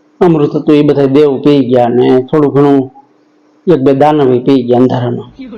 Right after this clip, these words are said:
એ અમર થઈ ગયા. એના દેવતાઓ અમર થઈ ગયા. આખી વાત આમ છે. પણ મૂળ શું છે કે આ જે આખી વાત રહી ને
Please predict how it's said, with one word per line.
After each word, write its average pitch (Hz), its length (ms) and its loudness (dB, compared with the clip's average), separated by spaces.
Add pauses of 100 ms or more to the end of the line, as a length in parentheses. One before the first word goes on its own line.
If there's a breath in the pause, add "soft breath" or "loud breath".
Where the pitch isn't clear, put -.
(380)
એ 185 100 4
અમર 165 240 0
થઈ 135 180 -6
ગયા. 120 200 -8 (880)
એના 151 160 2
દેવતાઓ 175 420 0
અમર 147 300 2
થઈ 127 200 -8
ગયા. 120 240 -10 (360)
આખી 147 200 0
વાત 147 280 0
આમ 135 240 -2
છે. 123 260 -8 (840)
પણ 147 80 0
મૂળ 160 300 2
શું 240 200 0
છે 185 140 -4
કે 175 100 -2
આ 160 320 0
જે 190 180 2
આખી 190 200 -2
વાત 196 220 0
રહી 226 140 4
ને 147 240 0